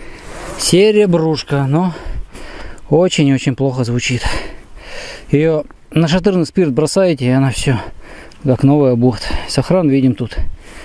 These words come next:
великолепный. Всё чётенько. Тысяча восемьсот шестьдесят девятый год, двадцать копеек. Ох, это хорошее серебро. Двадцать копеек, тысяча восемьсот шестьдесят девятый год.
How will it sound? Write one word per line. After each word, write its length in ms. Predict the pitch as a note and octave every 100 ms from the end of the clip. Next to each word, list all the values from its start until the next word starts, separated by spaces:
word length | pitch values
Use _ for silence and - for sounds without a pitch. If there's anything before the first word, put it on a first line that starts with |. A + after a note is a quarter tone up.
| - -
великолепный. 1000 | A#2+ C#3 F#3 F#3+ G3+ G3 G#3 G3+ G#3+ F#3 - - - - - - - - - - - - -
Всё 240 | - D#3+
чётенько. 920 | - - B2+ - A#2+ A#2+ A2+ B2 A2 G#2 - - - - - - - - - - - - -
Тысяча 240 | F#3 E3+
восемьсот 340 | D3 D#3 F#3
шестьдесят 240 | D3+ - C#3
девятый 300 | C#3 D#3 C3
год, 160 | D3
двадцать 260 | B2+ C3+ -
копеек. 380 | B2 A#2 C#3+ B2 - - - - - - - - - - - - - - -
Ох, 880 | B2 A#2+ B2 B2 C3 C#3 - - C#3
это 160 | C#3+
хорошее 400 | C#3+ D#3 D3 D#3+
серебро. 500 | D3+ C#3 B2+ C3 A2+ - - - - - - - - - - - - - - - - - - - - - -
Двадцать 560 | - B2 B2 E3 F#3 -
копеек, 600 | E3+ C#3 C3 B2 A#2+ -
тысяча 240 | D3+ C#3+
восемьсот 340 | C3 C3+ - E3+
шестьдесят 300 | - D3+ B2
девятый 360 | B2 C#3 C#3
год. 300 | A2+ A2+ A2+